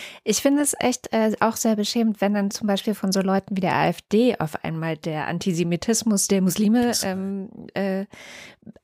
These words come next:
Speaker 1: angeprangert wird, wo ich so denke, das sind die gleichen Leute, die diese Idee der Umvolkung mit
Speaker 2: Das sind
Speaker 1: beklatschen.
Speaker 2: Schwachköpfe. Das sind Schwachköpfe und die werden auch nur noch von Schwachköpfen gewählt. Entschuldigung.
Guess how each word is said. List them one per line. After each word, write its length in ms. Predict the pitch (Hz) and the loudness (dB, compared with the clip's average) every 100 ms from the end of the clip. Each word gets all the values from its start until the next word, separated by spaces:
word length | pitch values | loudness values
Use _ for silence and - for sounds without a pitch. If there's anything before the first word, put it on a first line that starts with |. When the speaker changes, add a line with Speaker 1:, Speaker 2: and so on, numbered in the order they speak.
| _ | _
Speaker 1:
angeprangert 800 | 208 262 254 - 220 233 233 208 | 2 4 4 2 2 4 4 2
wird, 260 | 220 240 - | 0 0 -2
wo 40 | |
ich 180 | - 226 | -2 -2
so 100 | 220 | -2
denke, 360 | 196 226 233 | 0 0 -2
das 180 | 208 202 | -2 0
sind 140 | 220 208 | 0 -2
die 80 | 185 | -2
gleichen 680 | 190 208 262 381 - 349 320 | 2 4 4 2 -2 -2 0
Leute, 680 | 349 370 - - 185 302 - - - _ | 0 -2 -6 -6 -6 -8 -14 -20 -20 _
die 100 | 226 | -2
diese 260 | 220 214 214 | 0 0 0
Idee 520 | 214 196 233 277 302 | -4 0 2 4 4
der 220 | 269 226 | 2 2
Umvolkung 920 | - 214 - 220 247 - 247 214 180 - _ | 2 0 2 2 2 0 0 2 0 -6 _
mit 440 | 185 185 - - - | 0 0 -2 -8 -4
Speaker 2:
Das 120 | - | -4
sind 100 | - | -4
Speaker 1:
beklatschen. 360 | - - - | -8 -8 -6
Speaker 2:
Schwachköpfe. 320 | 170 214 - 95 - _ _ _ _ - | -6 -6 -10 -16 -20 _ _ _ _ -6
Das 140 | 117 | 0
sind 120 | 143 | 2
Schwachköpfe 640 | 139 135 127 - 160 - 147 | 2 0 -2 2 0 2 0
und 160 | 147 | 0
die 120 | 147 | 0
werden 200 | 131 147 | 0 2
auch 140 | 123 113 | 0 2
nur 100 | 147 | 2
noch 100 | 143 | 0
von 160 | 151 | -2
Schwachköpfen 640 | - - - - 143 139 127 | -2 -2 -2 -2 -4 -2 -2
gewählt. 640 | 113 110 120 113 95 - - _ - _ | -2 -4 -4 -4 -8 -12 -16 _ -20 _
Entschuldigung. 640 | - 107 98 95 95 92 | -12 -10 -12 -16 -16 -18